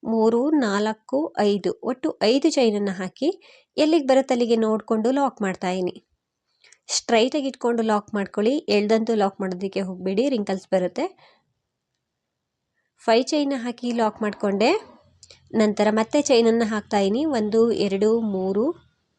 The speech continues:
ನಾಲ್ಕು, ಐದು. ಐದು ಚೈನ್, ಆ, ಐದು ಚೈನನ್ನ ಹಾಕಿ ಎಲ್ಲಿಗೆ ಬರುತ್ತೆ ಅಲ್ಲಿಗೆ ನೋಡ್ಕೊಂಡು ಲಾಕ್ ಮಾಡ್ತಾ ಇದ್ದೀನಿ. ಫ್ರೆಂಡ್ಸ್, ಇದೊಂದು ಬೇಸ್ ಲೈನ್ ಬಂದು ತುಂಬ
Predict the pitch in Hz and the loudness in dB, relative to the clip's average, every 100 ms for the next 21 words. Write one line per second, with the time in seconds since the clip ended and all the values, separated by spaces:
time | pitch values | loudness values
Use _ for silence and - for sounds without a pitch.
0 | _ _ _ _ _ _ _ 208 202 202 | _ _ _ _ _ _ _ -2 0 2
1 | 196 196 - 247 392 - _ _ _ - | 0 -2 -2 -2 -2 -4 _ _ _ -2
2 | 247 226 175 - - _ _ _ _ _ | 2 2 0 -4 -6 _ _ _ _ _
3 | _ 247 294 311 330 277 247 - 208 196 | _ 2 2 2 2 2 0 0 0 2
4 | 269 320 320 240 220 208 190 190 - 320 | 2 2 2 2 2 2 0 -4 -2 0
5 | 359 285 269 247 240 240 220 220 220 214 | 2 2 2 0 0 -2 -2 -2 -2 -4
6 | - 233 220 302 440 _ _ _ - 214 | -6 -4 -2 -2 -4 _ _ _ -2 0
7 | 202 - 208 196 196 196 202 277 392 _ | 0 -2 -6 -4 -4 -4 -2 -4 -4 _
8 | _ _ _ - - _ _ - 285 277 | _ _ _ -20 -20 _ _ -2 0 2
9 | 285 269 240 214 240 - 269 254 240 240 | 2 2 4 2 2 0 -2 0 0 0
10 | 262 254 226 | -2 -2 0